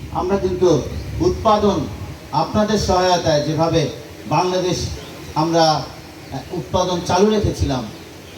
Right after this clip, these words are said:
এবং উৎপাদন প্রক্রিয়ায় যেভাবে আপনারা অংশগ্রহণ করে বাংলাদেশকে যেভাবে সহযোগিতা করেছেন, তাতে আমাদের এই দেশে কোনো খাদ্যাভাব দেখা দেয়নি। ফলে বিশ্ব বলেছে যে কি ম্যাজিক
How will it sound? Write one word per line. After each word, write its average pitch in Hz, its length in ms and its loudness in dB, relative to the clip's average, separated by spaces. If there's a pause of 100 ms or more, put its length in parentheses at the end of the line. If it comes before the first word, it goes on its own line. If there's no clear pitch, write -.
(180)
এবং 160 220 2
উৎপাদন 185 480 2
প্রক্রিয়ায় 214 500 4
যেভাবে 190 360 4
আপনারা 180 360 0
অংশগ্রহণ 185 580 0
করে 170 180 2 (680)
বাংলাদেশকে 180 640 2
যেভাবে 185 280 2
সহযোগিতা 170 520 2
করেছেন, 123 380 -2 (580)
তাতে 180 320 2 (680)
আমাদের 170 320 0
এই 170 140 -2
দেশে 170 320 2
কোনো 156 240 0
খাদ্যাভাব 143 600 2
দেখা 135 220 -2
দেয়নি। 143 360 0 (520)
ফলে - 200 0
বিশ্ব 185 320 -2 (120)
বলেছে 196 400 6 (600)
যে 131 120 -4 (100)
কি 240 160 4
ম্যাজিক 208 380 4